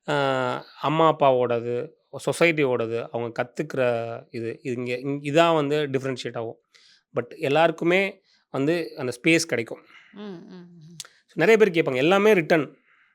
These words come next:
Speaker 1: எல்லாமே எழுதப்பட்டிருக்கு. அப்புறம் எதுக்கு நம்ம வாழ்ந்துட்டு?
Speaker 2: கண்டிப்பா.
Speaker 1: எல்லாமே இப்படி தான் நடக்கும் அப்படின்னா, ஆனா, ஆ, நீங்க அங்க தான் வந்து இன்டென்ஷன்ஸு,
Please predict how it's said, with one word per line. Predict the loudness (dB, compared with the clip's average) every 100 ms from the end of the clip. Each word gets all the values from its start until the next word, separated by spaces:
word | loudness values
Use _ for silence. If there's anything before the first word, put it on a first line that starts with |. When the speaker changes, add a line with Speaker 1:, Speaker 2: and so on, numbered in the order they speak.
| _ _ _ _ _ -4
Speaker 1:
எல்லாமே | 2 6 8 8
எழுதப்பட்டிருக்கு. | 6 2 0 -6 -8 -10 -12 _
அப்புறம் | -10 -2 0
எதுக்கு | 0 0
நம்ம | 2 4 4
வாழ்ந்துட்டு? | 2 -2 -6 -10 -10 _ _ _ _ _ _
Speaker 2:
கண்டிப்பா. | -16 -14 -14 -16 -20 -16
Speaker 1:
எல்லாமே | -4 2 4 6 4
இப்படி | 4 2
தான் | 2
நடக்கும் | 0 -2 -2 -2
அப்படின்னா, | -4 -6
ஆனா, | -4 -4 -4 -6 _ _ _ _ -6
ஆ, | -2 0 0 -2
நீங்க | 0 0 2 0
அங்க | -2 0 4 8
தான் | 8
வந்து | 8 6
இன்டென்ஷன்ஸு, | 6 4 2 2 0 -4 -6 -6